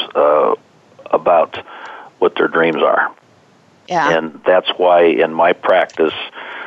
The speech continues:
Speaker 1: I have no computers, as, as you both know, in, in my office, primary office,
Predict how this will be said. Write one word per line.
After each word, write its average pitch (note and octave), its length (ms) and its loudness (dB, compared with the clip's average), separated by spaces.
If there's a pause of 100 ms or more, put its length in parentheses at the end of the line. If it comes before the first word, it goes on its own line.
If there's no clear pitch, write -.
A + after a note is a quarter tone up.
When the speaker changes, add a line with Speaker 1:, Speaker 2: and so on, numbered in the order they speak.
(340)
Speaker 1:
I E2+ 120 2
have E2+ 260 4
no E2 140 2
computers, D#2 640 2
as, D2+ 180 2
as D2 240 4
you D#2+ 120 2
both D#2 320 0
know, D#2 240 2
in, D#2 480 -2
in D#2 320 -2
my D#2 320 0
office, D2+ 380 0 (680)
primary D2+ 460 0
office, D2+ 340 0